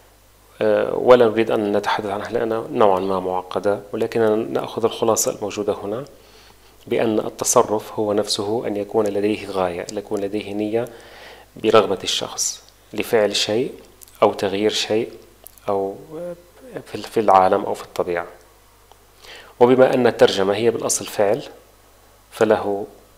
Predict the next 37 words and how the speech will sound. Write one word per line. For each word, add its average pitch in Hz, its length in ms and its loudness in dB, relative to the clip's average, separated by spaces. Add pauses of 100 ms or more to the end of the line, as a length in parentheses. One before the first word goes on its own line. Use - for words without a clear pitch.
اتصال، 104 760 2
يعني 101 260 -8
له 104 200 -4
قصد، - 440 0 (960)
فلذلك 110 1080 2
لابد 101 760 0 (100)
من 117 140 -2
وجود 101 440 -2
غاية 98 520 2
له. 120 320 -8
على 143 180 -4
كل 113 160 -6
حال 110 200 -4
هذا 110 180 0
كلام 104 340 -6 (100)
نوعًا 107 260 4
ما، 101 500 -2
ليس 123 240 -4
نوعًا 110 220 2
ما، 101 140 -4
هو 101 180 -8
كلام 92 220 -6
فلسفي. 120 540 -6 (800)
نقول 104 320 0
إن 107 140 -2
الأكشن 110 400 -2
ثيري 107 380 -2
يعني 110 460 -4
اعتمد 104 380 -2
عليها 95 260 -2
سكوبوس - 420 -6
ثيري 117 240 -2
على 107 220 -2
أن 101 140 -6
لكل 104 480 -8
فعل 104 400 -2
غاية، 90 400 -4